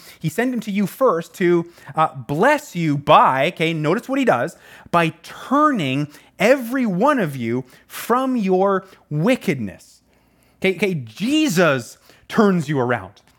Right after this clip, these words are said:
Okay, you can't do it. You're completely inept and unable to, to repair yourself, to fix yourself, to, to, to adequately present yourself to God in a way that he is going to say, "All right, you are clean enough,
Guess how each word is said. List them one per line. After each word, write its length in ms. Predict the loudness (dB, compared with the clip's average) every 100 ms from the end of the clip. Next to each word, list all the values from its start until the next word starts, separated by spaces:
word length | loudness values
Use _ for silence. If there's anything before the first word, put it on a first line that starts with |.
| _ _ -2
Okay, 120 | 0
you 240 | 2 0
can't 340 | 0 -2 -2 0
do 220 | 0 0
it. 100 | -4 _ _ _ _
You're 120 | 0
completely 920 | 0 2 0 0 -2 -2 0 0 -2 -6 _ _ _
inept 480 | 2 4 6 4 2
and 160 | -4 0
unable 680 | 0 0 0 -2 0 2 0
to, 220 | 0 -2 -4 -20 -6
to 100 | -2
repair 580 | -2 -2 -4 0 2 2
yourself, 640 | 2 2 2 2 2 0 -8 -18 -8
to 100 | -8
fix 540 | -6 -2 -2 -4 -4
yourself, 640 | -2 -2 -2 -2 -2 -4 -2
to, 200 | 0 0 -4 _ _ _ _ -2
to, 220 | 0 0 -6 -20 -20
to 340 | -8 -2 0 -2 -10 -12 0
adequately 520 | 2 2 -2 -4 -4
present 600 | -2 -2 -2 2 0 0
yourself 440 | -2 -2 4 2 2
to 80 | 2
God 280 | 4 4
in 100 | 4
a 60 | -2
way 260 | 0 0 0
that 180 | -2
he 260 | -4 -6 -4
is 100 | -2
going 240 | 0 0
to 60 | -2
say, 160 | -2 0
"All 100 | 2
right, 160 | 2
you 100 | 0
are 100 | -2
clean 340 | -2 -4 -2 0
enough, 340 | 2 0 -2